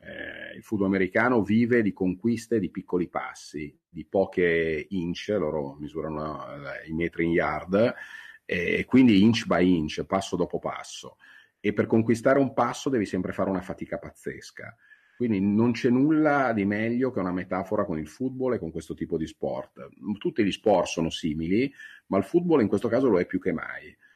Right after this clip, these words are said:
Tu per vincere una partita devi affrontare un avversario. Molto spesso l'avversario ti sovrasta,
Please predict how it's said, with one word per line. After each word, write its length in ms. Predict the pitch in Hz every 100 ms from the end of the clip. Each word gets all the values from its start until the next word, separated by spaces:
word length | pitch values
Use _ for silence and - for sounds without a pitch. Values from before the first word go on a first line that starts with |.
| _
Tu 120 | -
per 160 | 117 107
vincere 340 | 107 117 123
una 140 | 113 107
partita 420 | 113 110 143 143
devi 160 | 127 95
affrontare 460 | 92 95 85 90
un 100 | 85
avversario. 680 | 82 85 - 80 - - -
Molto 260 | 92 104 113
spesso 340 | - 147 -
l'avversario 580 | 113 95 92 - 110 117
ti 120 | 92
sovrasta, 800 | - 80 78 71 - - 73 73